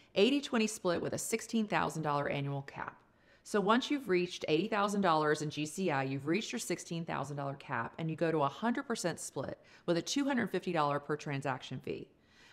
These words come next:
After you do twenty transactions at two hundred fifty dollars each, you reach what we call icon status, and that's when you can receive up to your entire sixteen thousand dollar cap that you've paid on the company back in the form of stock.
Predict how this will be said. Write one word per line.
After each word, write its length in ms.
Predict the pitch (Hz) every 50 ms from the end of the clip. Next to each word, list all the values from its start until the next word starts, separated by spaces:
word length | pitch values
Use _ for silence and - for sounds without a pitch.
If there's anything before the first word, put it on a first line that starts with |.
| -
After 220 | - 190 214 - 262
you 140 | 254 254
do 120 | 226 196 160
twenty 380 | - - - 190 190 202 240
transactions 720 | 269 - - 233 190 175 - 156 135 131 - - 156 151 147 160
at 80 | - -
two 120 | - 214
hundred 200 | 220 214 190 -
fifty 160 | 180 165 -
dollars 280 | 147 143 147 143 151 - -
each, 380 | - 226 185 156 185 - - -
you 80 | 175
reach 260 | 156 175 175 180 -
what 140 | - 185 -
we 80 | - 160
call 260 | - 180 160 - -
icon 460 | - - 196 226 226 - 165 139 123 -
status, 540 | - - 135 110 90 - - - - - - - - -
and 140 | - 180 180
that's 220 | 196 202 254 - -
when 100 | 269 240
you 80 | 233
can 140 | 220 214 180
receive 340 | 175 170 - - 180 170 160 -
up 180 | - 180 202 - -
to 120 | - 233
your 160 | 202 175 165
entire 600 | 147 139 135 - - 196 190 196 214 220 233 240 - - - -
sixteen 440 | - - 214 214 - - 247 247
thousand 340 | 254 240 220 202 202 202 196
dollar 180 | 196 190 190 185
cap 440 | - - 180 156 - - - - - - - _ -
that 100 | 156 120
you've 160 | 180 185 -
paid 240 | - 196 180 190 190
on 140 | 180 156
the 40 | 143
company 460 | - - 175 165 - 165 147 139 139 - - -
back 340 | 214 226 240 269 - - - - - - -
in 120 | 185 175
the 40 | 165
form 240 | - - 165 156 147
of 80 | 143
stock. 440 | - - - - - - - - -